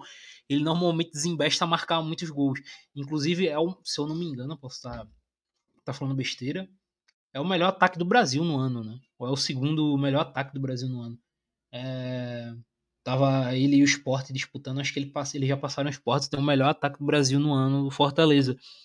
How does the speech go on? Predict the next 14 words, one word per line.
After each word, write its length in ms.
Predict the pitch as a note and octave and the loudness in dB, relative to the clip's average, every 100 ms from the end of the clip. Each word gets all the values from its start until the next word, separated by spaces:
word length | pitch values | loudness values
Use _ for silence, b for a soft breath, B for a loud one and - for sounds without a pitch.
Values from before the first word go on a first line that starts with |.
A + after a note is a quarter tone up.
| B B B B - | B B B B 10
E 80 | |
é 60 | F3 | 10
muito 280 | F3 F#3 G3 | 10 6 6
disso, 220 | F3 - | 6 6
cara. 200 | - B2 | 4 2
É 20 | |
um 80 | C#3+ | 0
time 220 | C#3 E3 | 2 0
que 80 | E3 | 2
quando 240 | D#3+ F#3 | 4 4
faz 260 | F3 F3+ F3 | 8 8 8
um 100 | F3 | 6
gol, 200 | C#3+ D#3+ | 10 10
eles 420 | F3 E3+ - - | 10 8 4 -2